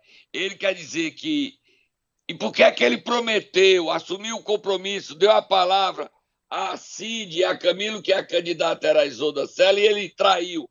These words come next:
a palavra dele? Por que é que ele não quer a Isolda? Só porque ela é mulher? Por quê? Ele elogia a educação, quem fez esse processo no Ceará foi a Isolda.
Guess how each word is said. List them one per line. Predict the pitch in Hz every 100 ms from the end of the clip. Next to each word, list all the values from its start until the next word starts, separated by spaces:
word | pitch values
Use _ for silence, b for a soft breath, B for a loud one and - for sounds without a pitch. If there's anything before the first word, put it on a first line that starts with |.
| _ _ -
a | 135
palavra | - 160 151 147 135
dele? | 123 131 110 - _ _ _ _ _ _ _ b b
Por | - 165
que | 247
é |
que | 214
ele | 226 220
não | 208
quer | 190
a | 202
Isolda? | 165 156 147
Só | 123 165
porque | 160 -
ela | 190
é | 180
mulher? | 151 135 147 220 262 - _ _ _ _ _ _ _ _ _ _ _ _ _ _ _
Por | 269 - -
quê? | 220 220 180 - _ _ _ _ _ _ _ _ _ _ _ _ _ _ _ _ _ _ _ _
Ele | - 185
elogia | 214 214 208 147 190
a |
educação, | 185 190 175 156 196 233
quem | 226 214
fez | 208 208 190
esse | 202
processo | - 190 165 - 185 -
no | -
Ceará | - 165 185 226
foi | - 453
a |
Isolda. | 415 226 226 220 190